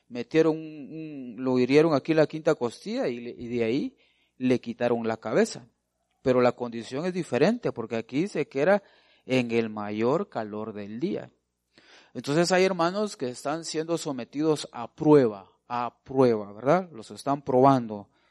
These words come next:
Van en el desierto o están en la prueba, y cuando ellos sienten que ya no aguantan más la prueba, la tribulación, el desierto, lo que deberíamos hacer nosotros es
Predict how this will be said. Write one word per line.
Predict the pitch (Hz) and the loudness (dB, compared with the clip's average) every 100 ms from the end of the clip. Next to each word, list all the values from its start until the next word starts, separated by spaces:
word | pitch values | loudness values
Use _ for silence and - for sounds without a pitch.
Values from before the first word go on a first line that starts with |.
| _ - | _ -6
Van | 117 135 | -2 0
en | 120 | -2
el | 107 | -8
desierto | 104 - 131 151 175 185 190 | -12 -10 2 6 6 4 0
o | 180 127 | 0 0
están | 117 - 135 | -2 -4 -8
en | 123 113 | -8 -8
la | 104 | -12
prueba, | - 135 160 196 233 208 - _ _ _ _ _ | -2 6 6 6 0 -4 -12 _ _ _ _ _
y | 120 123 | -14 -12
cuando | - 110 107 | -8 -6 0
ellos | 123 165 185 | 4 6 4
sienten | 170 - 180 175 143 123 120 110 | -2 -6 4 4 4 0 -4 -4
que | - 110 | -8 -8
ya | 107 131 | -2 0
no | 190 | 0
aguantan | 196 170 175 170 139 | 0 -2 -2 -2 -2
más | 139 147 | -4 -6
la | 135 104 | -6 -10
prueba, | _ 120 131 139 113 98 104 | _ 2 4 6 4 0 -10
la | 110 113 | -4 -4
tribulación, | - 113 101 101 101 - 123 139 131 113 101 _ _ - | -4 -10 -10 -12 -12 -6 4 6 4 -2 -10 _ _ -4
el | 131 156 151 | 2 4 2
desierto, | 113 - - 123 147 170 - 175 - _ _ | -4 -4 -8 -2 0 -2 -6 -10 -12 _ _
lo | 135 143 135 | -2 2 2
que | - 127 | 2 -2
deberíamos | 123 123 151 190 170 | 0 4 4 4 0
hacer | 135 156 175 | 0 0 0
nosotros | 170 - 151 - 185 165 | -2 0 0 2 -2 2
es | 170 - | 0 0